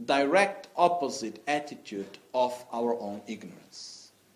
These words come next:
Let's just make a very simple example. Let's say that ignorance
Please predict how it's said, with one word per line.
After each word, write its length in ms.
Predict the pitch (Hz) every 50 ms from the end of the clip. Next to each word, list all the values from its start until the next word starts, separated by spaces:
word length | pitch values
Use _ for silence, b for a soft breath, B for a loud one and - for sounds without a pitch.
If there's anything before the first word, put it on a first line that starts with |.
| -
Let's 520 | 117 123 120 - - - - - - - - _
just 240 | - 156 151 151 151 147
make 200 | 143 139 139 135
a 140 | 123 127
very 260 | - 123 143 143 139 135
simple 360 | 135 - 139 123 117 113 110
example. 520 | 107 - - 127 117 98 95 - - - - - B B B B B B B B B B B B B B B B - - - - - - - - -
Let's 220 | - 165 - 170
say 120 | - 208 175
that 260 | 160 165 151 - - 226
ignorance 800 | 233 - 175 147 131 120 123 170 190 - - - - - -